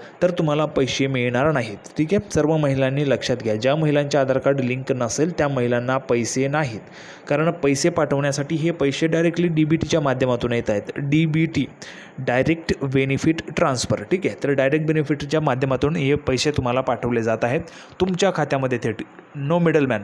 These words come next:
मध्यंतरी कुठल्याही मा-, व्यक्तींच्या माध्यमातून तुम्हाला पैसे पाठवले जात नाहीत, थेट तुमच्या अकाउंटला हे पैसे जमा केले जात आहेत. त्यामुळे तुमचं जे काही बँक खातं आहे, त्या बँक खात्याला आधार कार्ड लिंक होणं आवश्यक आहे. जरी तुमचा अर्ज मंजूर असेल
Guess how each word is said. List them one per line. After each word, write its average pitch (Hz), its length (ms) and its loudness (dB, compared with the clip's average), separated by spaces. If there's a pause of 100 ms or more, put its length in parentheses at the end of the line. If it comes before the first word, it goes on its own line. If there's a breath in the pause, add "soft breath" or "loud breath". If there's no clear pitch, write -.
(100)
मध्यंतरी 135 840 0
कुठल्याही 147 540 0
मा-, 151 340 2 (800)
व्यक्तींच्या 160 640 2 (340 loud breath)
माध्यमातून 156 500 0
तुम्हाला 147 280 0
पैसे 143 300 -2
पाठवले 135 400 0
जात 147 220 2
नाहीत, 110 200 -4
थेट 170 220 -2
तुमच्या 156 260 2
अकाउंटला 143 320 0
हे 143 80 2
पैसे 135 300 0
जमा 131 260 0
केले 123 260 0
जात 117 200 2
आहेत. 131 180 0 (360 loud breath)
त्यामुळे 156 320 0
तुमचं 151 240 -2
जे 147 140 0
काही 147 160 0
बँक 131 280 -2
खातं 127 240 -2
आहे, 135 100 0
त्या 151 140 -2
बँक 143 240 -2
खात्याला 127 280 -2
आधार 123 260 -2
कार्ड 139 240 -4
लिंक 160 300 0
होणं 135 200 0
आवश्यक 123 460 0
आहे. 101 120 -6
जरी 147 200 2
तुमचा 156 300 0
अर्ज 135 180 0
मंजूर 131 360 0
असेल 113 240 0